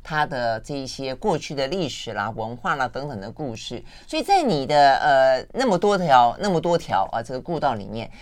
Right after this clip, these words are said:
哪一条最像是接近你讲到的？就是说你是因为读了很多，然后开始心生向往，然后自己去走，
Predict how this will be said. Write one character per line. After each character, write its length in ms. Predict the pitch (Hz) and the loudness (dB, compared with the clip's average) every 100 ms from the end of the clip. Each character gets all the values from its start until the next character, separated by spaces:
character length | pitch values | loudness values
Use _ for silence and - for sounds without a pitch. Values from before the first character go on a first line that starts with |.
| - - | -16 -2
哪 180 | 131 | 0
一 120 | 175 349 | 0 -2
条 320 | - 117 131 | -2 0 0
最 280 | - 403 170 | -2 -4 -2
像 300 | - 180 143 | 0 0 -2
是 140 | 143 | -8
接 200 | - 151 | -6 -6
近 200 | 156 131 | -4 -4
你 100 | 120 | -4
讲 220 | 117 95 | -6 -4
到 180 | 120 101 | -2 -4
的？ 120 | - - | -6 -14
就 60 | 135 | -10
是 140 | 131 | -8
说 260 | 113 127 123 | -8 -10 -8
你 180 | 120 113 | -8 -8
是 160 | 196 | -6
因 120 | 208 | -4
为 160 | 214 180 - 277 - | 0 -2 -4 -14 -6
读 200 | 160 165 | 2 6
了 100 | 247 | 8
很 300 | - - 110 | 6 -2 -10
多， 340 | 110 135 131 131 | -6 0 0 0
然 120 | 117 | -4
后 60 | 131 135 - | -4 -4 -10
开 260 | - 208 190 | -4 0 0
始 220 | - 139 | 0 -4
心 480 | 123 220 220 220 220 | -4 -2 -2 -2 -2
生 340 | 196 202 196 | 2 2 2
向 300 | 202 - 151 | 0 0 2
往， 160 | 107 - - - | 0 -4 -10 -14
然 160 | - 139 | -4 -2
后 140 | 170 | -2
自 200 | 170 370 226 | -2 -4 -4
己 180 | 131 | -6
去 200 | 117 185 147 | -6 -6 -2
走， 220 | 127 | -2